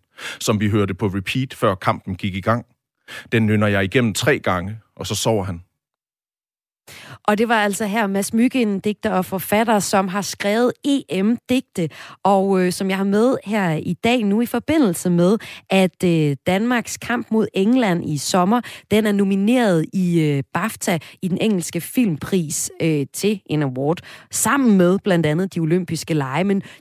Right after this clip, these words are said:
Speaker 2: din pointe før, Mads Myggen, er jo, at, at de olympiske lege, der er alle mulige små dramaer. Det er det samme med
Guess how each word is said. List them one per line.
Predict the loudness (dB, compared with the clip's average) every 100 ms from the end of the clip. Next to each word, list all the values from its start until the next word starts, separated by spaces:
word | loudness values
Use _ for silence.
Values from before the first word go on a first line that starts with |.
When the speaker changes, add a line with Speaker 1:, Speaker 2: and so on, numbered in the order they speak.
| -2
Speaker 2:
din | 0
pointe | 2 4 4
før, | 2 2 2
Mads | 2 0 -2 -2
Myggen, | -2 -2 -2
er | 0 2
jo, | 2
at, | 2 -2 -16 -10
at | -2
de | 2
olympiske | 4 2 0 -4
lege, | -4
der | -2
er | 0
alle | 2 4
mulige | 4 2 -2
små | 0 2 2
dramaer. | 0 -2 0 0 0
Det | 0
er | 0
det |
samme | 0 2 4
med | 4 4